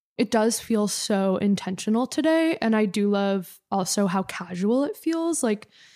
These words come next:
it doesn't feel very political, but I'm curious, uh, for our fashion <laughs> historian in the room, like, this can't be the first time that the naked dress was casual dressing, like what we're seeing today.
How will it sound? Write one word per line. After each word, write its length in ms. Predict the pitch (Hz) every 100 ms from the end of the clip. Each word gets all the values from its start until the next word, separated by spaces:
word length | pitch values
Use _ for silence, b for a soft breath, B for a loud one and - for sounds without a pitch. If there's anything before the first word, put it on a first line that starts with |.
| b -
it 120 | -
doesn't 380 | 226 226 240 -
feel 240 | 269 254
very 240 | 240 240 247
political, 960 | - 240 208 196 - 196 190 185 190 b b b _
but 100 | 233
I'm 160 | 240 240
curious, 960 | - - 226 196 202 226 233 - - -
uh, 520 | 202 190 185 185 180
for 180 | 180 -
our 160 | 175 165
fashion 520 | - 175 220 - 269
<laughs> 80 | 175
historian 680 | - - 202 185 233 202 233
in 140 | 214
the 120 | 214
room, 440 | 190 175 170 175 196
like, 260 | 180 180 B B B B B -
this 160 | 302
can't 200 | - 339
be 80 | 311
the 120 | 262
first 600 | - - 220 190 175 -
time 360 | - 170 143 -
that 220 | 180 -
the 60 | 175
naked 380 | 165 - 185
dress 420 | 175 180 170 - -
was 360 | - 185 - - _ _
casual 640 | - 190 160 160 - -
dressing, 480 | - - - - -
like 180 | 233 -
what 140 | 185
we're 100 | 131
seeing 300 | 185 - -
today. 380 | - 254 -